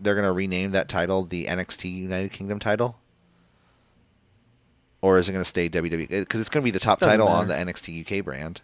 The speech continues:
Speaker 2: Might as well. I mean, it's just another, it's just another initial
Speaker 1: Yeah.
Speaker 2: added into it. Doesn't really that matter that much.
Speaker 1: Yeah.
Speaker 2: Um, yeah, you didn't take notes on this. Uh, let me just pull out my notes. Uh,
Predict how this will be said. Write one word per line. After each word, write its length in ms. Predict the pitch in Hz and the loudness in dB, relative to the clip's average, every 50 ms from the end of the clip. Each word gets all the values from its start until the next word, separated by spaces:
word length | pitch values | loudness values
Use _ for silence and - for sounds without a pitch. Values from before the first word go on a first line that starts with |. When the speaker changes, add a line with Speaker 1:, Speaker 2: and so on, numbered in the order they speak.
| _ _ - | _ _ -12
Speaker 2:
Might 200 | 185 175 139 110 | -6 -4 -2 -2
as 120 | 110 104 | 0 0
well. 120 | 107 117 - | -2 -2 0
I 80 | - 127 | 0 0
mean, 140 | 120 117 123 | 2 2 2
it's 180 | 123 120 - - | 2 0 0 0
just 220 | - 147 - - | 0 0 0 2
another, 420 | 123 110 107 104 101 98 98 95 78 | 0 2 2 2 2 2 0 -2 -4
it's 220 | 71 107 110 - | -6 -6 -8 -8
just 180 | - 107 - 104 | -8 -8 -6 -6
another 260 | 101 101 98 98 95 | -4 -4 -4 -4 -4
initial 520 | 90 90 92 98 - - 95 92 90 98 - - | -6 -6 -8 -8 -8 -6 -6 -6 -8 -8 -12 -10
Speaker 1:
Yeah. 140 | - 90 92 | -6 -4 -2
Speaker 2:
added 200 | 92 92 92 87 | -2 -2 -4 -6
into 280 | 90 95 - 92 90 90 | -6 -8 -6 -6 -6 -6
it. 80 | 90 - | -4 -4
Doesn't 200 | 113 104 87 90 | -4 -4 -4 -6
really 200 | 92 90 82 82 | -8 -8 -8 -6
that 180 | 69 78 76 - | -6 -6 -8 -8
matter 280 | 53 60 64 - 64 | -8 -8 -8 -8 -8
that 160 | 58 50 50 | -8 -8 -10
much. 200 | 50 52 52 57 65 58 | -10 -10 -10 -8 -6 -6
Speaker 1:
Yeah. 160 | 57 57 90 - - - - - - - - - - - | -6 -6 -8 -12 -14 -16 -16 -16 -14 -14 -12 -12 -4 4
Speaker 2:
Um, 640 | - 139 139 135 139 139 135 135 131 131 117 - _ _ - | 6 8 10 10 10 8 6 4 0 -2 -6 -14 _ _ 4
yeah, 180 | 170 180 143 110 | 6 8 8 8
you 140 | 104 107 113 | 6 2 0
didn't 100 | 117 107 | 0 0
take 200 | 127 117 - - | -2 -4 -2 -2
notes 180 | 117 117 - - | -4 -4 -4 -4
on 120 | 123 120 | -4 -2
this. 220 | 123 120 117 - | -2 -4 -4 -6
Uh, 320 | - 104 101 101 101 101 104 - | -6 -4 -4 -2 -4 -4 -6 -8
let 80 | - 110 | -10 -10
me 60 | 107 | -10
just 140 | 101 - - | -10 -12 -12
pull 100 | - 101 | -10 -10
out 80 | 92 95 | -8 -8
my 100 | 107 104 | -8 -8
notes. 320 | 95 90 95 98 - - - _ - | -8 -8 -10 -10 -12 -12 -16 _ -2
Uh, 520 | - 131 139 139 139 139 135 135 135 135 | 2 4 6 8 8 8 8 8 6 6